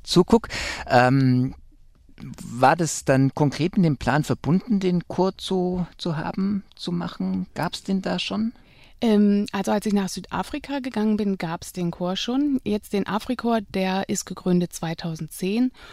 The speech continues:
Speaker 2: Und das entstand aus einem Projekt. Das war einfach so, dass ich dachte, „Mensch, ich hab irgendwie Lust,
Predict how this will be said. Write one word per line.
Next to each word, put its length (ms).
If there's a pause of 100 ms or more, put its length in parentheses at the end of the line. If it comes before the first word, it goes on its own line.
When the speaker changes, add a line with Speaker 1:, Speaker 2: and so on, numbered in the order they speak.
(360)
Speaker 2:
Und 220
das 140
entstand 560
aus 200
einem 320
Projekt. 520
Das 140
war 120
einfach 300
so, 160
dass 160
ich 140
dachte, 640
„Mensch, 400
ich 160
hab 120
irgendwie 320
Lust, 460